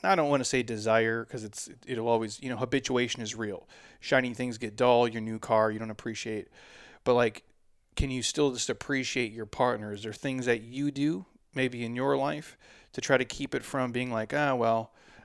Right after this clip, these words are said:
I don't really give a shit"? Or do you have to read stories like this guy who, like, goes over the last sixty-one hours he was with his wife, and he's like, "Man, shit,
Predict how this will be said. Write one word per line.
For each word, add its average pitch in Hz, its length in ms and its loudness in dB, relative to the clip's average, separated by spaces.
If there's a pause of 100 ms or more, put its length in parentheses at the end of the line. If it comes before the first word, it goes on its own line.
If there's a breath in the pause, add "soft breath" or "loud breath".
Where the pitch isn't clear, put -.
I 120 100 4
don't 117 100 0
really 113 180 -4
give 110 180 -2
a 113 60 -6
shit"? 120 240 0
Or 127 120 0
do 120 100 -8
you 120 100 -2
have 123 280 2
to 120 100 -6
read 123 200 -4
stories 113 400 -2
like 107 120 -6
this 120 240 -2
guy 107 260 -2
who, 117 140 -8
like, 110 320 -4 (460 soft breath)
goes 120 260 2
over 120 160 2
the 113 60 2
last 113 280 6
sixty-one 113 420 -6
hours 110 300 -2
he 113 80 -10
was 110 140 -8
with 156 180 2
his 123 160 -4
wife, 110 340 2
and 113 80 -10
he's 110 120 -12
like, 107 160 -8
"Man, 113 240 -6
shit, - 460 -6